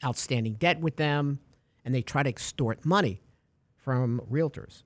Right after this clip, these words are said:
And also, you have disreputable funeral homes to capitalize on family members' unfamil-, you know, fa-, unfamiliarity with costs of funeral services.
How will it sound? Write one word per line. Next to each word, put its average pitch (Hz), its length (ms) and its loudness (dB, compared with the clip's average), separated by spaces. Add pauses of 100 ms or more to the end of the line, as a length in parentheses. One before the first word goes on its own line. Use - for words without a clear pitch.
(140)
And 143 240 2
also, 170 320 2
you 135 180 2
have 131 460 2
disreputable 131 720 2
funeral 175 400 0
homes 120 480 -4 (420)
to - 60 -10
capitalize 123 600 2
on 113 120 0
family 120 340 0
members' 113 540 -2 (120)
unfamil-, 127 520 0 (100)
you 139 100 2
know, 117 80 2
fa-, - 240 -2
unfamiliarity 127 800 2
with 113 240 0
costs - 720 -2 (320)
of 120 100 -2
funeral 240 320 2
services. - 760 -10